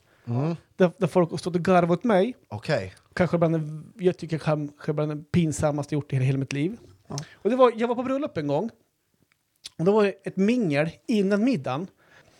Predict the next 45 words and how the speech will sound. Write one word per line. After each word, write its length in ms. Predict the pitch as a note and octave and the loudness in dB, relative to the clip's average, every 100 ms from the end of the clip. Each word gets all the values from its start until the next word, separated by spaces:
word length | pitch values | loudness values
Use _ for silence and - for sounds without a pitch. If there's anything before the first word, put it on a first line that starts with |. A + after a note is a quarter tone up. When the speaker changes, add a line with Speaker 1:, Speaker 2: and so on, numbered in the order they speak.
| - - _ | -20 -18 _
Speaker 2:
Och 100 | - | -10
så 100 | D#3+ | -4
är 40 | A#3+ | -2
prästen 500 | D3 A3+ A3 - D#3 | 2 2 2 -2 0
där 180 | C#3+ D3 | 0 0
också. 160 | - | -2
Han 180 | D3+ G#3 | -4 -4
skulle 200 | - F#3+ | -2 0
gå 100 | E3 | 2
runt 220 | D#3+ D3+ | 2 0
och 60 | D3+ | 0
hälsa 340 | A3 G#3+ D#4 | 0 0 -2
på 100 | D4+ | 0
allihop. 360 | D#3 D3 D3 - | 0 0 -4 -8
Så 80 | E3 | -8
man, 220 | E3+ F3 | -6 -8
trevligt 420 | - A#3 A3 A3+ | -6 0 0 -2
som 120 | - | -4
man 80 | A3+ | -2
gör 200 | A3 A3 | -2 -2
så 120 | G#3 | -2
här 160 | G3+ G#3+ | -2 -2
då. 100 | F#3+ | -2
Speaker 1:
Mm. 260 | G2+ G#3+ C4 - - - - _ _ _ _ | -4 -8 -10 -16 -20 -20 -20 _ _ _ _
Speaker 2:
Och 60 | |
så 80 | - | -8
kom 180 | - D#4 | 0 0
han 100 | C4 | 0
fram 200 | G3+ F#3+ | -2 -2
till 120 | - | -2
oss. 220 | F3 G3+ | -4 -2
Och 80 | E3 | -2
Patrik 360 | - A3+ A3 F#3 | 2 2 2 -4
hade 120 | F3+ | -2
redan 120 | E3+ | -2
hälsat 300 | D3 D#3 F#3 | -2 -4 -6
på 80 | C3+ | -4
han. 140 | C#3 | -4
Så 60 | C3 | -4
han 60 | D#3+ | -6
skulle 180 | - | -2
bara 140 | E3 A3 | 4 4
hälsa 220 | B3 - | 4 0
på 100 | D#3 | 0
mig. 340 | G#3+ G3 C4 | 2 2 0